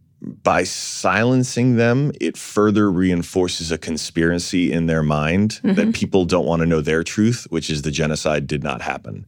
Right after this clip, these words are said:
Speaker 2: Right.
Speaker 1: And, and I would rather disinfect it with more sunlight. Um, and, and look, we still decide where to draw lines around content, and I
Speaker 2: Mm-hmm.
Speaker 1: think that should,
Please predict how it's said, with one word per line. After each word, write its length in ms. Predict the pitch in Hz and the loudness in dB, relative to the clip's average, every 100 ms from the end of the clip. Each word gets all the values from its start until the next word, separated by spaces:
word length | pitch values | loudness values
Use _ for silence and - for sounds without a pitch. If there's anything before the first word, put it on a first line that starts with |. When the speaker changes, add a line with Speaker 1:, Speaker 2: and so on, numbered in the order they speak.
| - | -2
Speaker 2:
Right. 200 | 185 - - _ - | 0 0 -8 _ -2
Speaker 1:
And, 520 | 90 90 87 85 82 | 2 2 2 0 -2
and 180 | - 92 | -2 -4
I 180 | 82 107 | 0 2
would 180 | 120 107 | 4 4
rather 300 | 101 98 90 | 2 2 0
disinfect 680 | 80 92 - 85 87 85 - | -2 -4 -4 -4 -2 -4 -4
it 120 | - | -4
with 200 | 80 - | -6 -2
more 300 | 80 80 78 | 0 0 0
sunlight. 580 | 76 - 80 76 71 64 _ _ _ - | -2 -2 -2 -2 -2 -4 _ _ _ -4
Um, 420 | 80 80 80 78 | 0 0 0 0
and, 240 | 87 92 | 0 2
and 200 | 87 107 | 4 4
look, 200 | 131 160 - | 4 2 0
we 160 | 104 | 0
still 260 | 117 127 120 | 2 2 2
decide 400 | 101 - 98 98 | 0 0 2 2
where 160 | 92 | 2
to 80 | 92 | 0
draw 200 | 85 90 | 2 2
lines 400 | 85 85 90 95 | 2 2 0 0
around 260 | 87 80 80 | 0 -2 -2
content, 560 | - 82 82 101 - - | -4 -4 0 0 0 -2
and 100 | 85 | 2
I 80 | 220 | 2
Speaker 2:
Mm-hmm. 80 | 254 | 2
Speaker 1:
think 160 | - - | 0 0
that 180 | 85 | 0
should, 360 | - 80 76 - | -2 -4 -6 -8